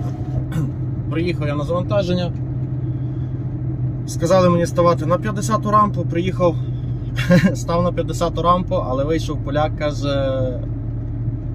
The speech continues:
каже, що є така. <laughs> Каже, такий склад, що, коротше, ще є одна п'ятдесята рампа, але, але ззаді,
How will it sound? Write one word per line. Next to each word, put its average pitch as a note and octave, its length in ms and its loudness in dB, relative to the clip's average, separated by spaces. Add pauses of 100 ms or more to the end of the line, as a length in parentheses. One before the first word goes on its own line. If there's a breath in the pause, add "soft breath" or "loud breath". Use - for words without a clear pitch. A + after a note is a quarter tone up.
(760)
каже, B2+ 240 -2
що C3 240 -4
є A#2+ 100 -2
така. A#2 320 -2 (1500)
<laughs> A#2+ 400 -2
Каже, A#2+ 220 -2
такий C3+ 300 0
склад, D#3 320 0
що, - 160 -4
коротше, B2+ 320 -2
ще D3 180 0
є C3+ 80 0
одна C3 240 0
п'ятдесята B2+ 460 -4
рампа, D3+ 300 2
але, A2+ 220 -4 (540 loud breath)
але A#2+ 200 0
ззаді, A#2 320 -2